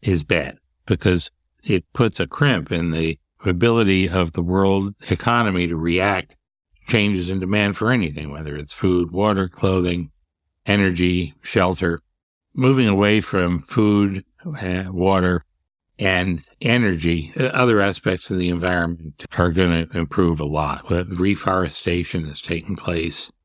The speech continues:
at a very impressive rate in places like Europe and North America. Deforestation, which is a problem,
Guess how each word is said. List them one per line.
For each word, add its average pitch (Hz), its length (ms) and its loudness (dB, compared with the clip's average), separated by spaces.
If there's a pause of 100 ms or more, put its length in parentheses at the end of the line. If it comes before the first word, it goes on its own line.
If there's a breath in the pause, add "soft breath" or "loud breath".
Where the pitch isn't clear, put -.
(380)
at 101 220 2
a 87 160 0
very 92 480 2
impressive 85 560 0
rate 87 320 2
in 80 320 -8 (120)
places 85 440 -2
like 80 200 -4
Europe 90 380 0
and 80 400 -8 (280)
North 92 340 -4
America. 107 600 -2 (840)
Deforestation, 82 1120 -2
which 80 200 -8
is 73 140 -6
a 76 60 -10
problem, 78 520 0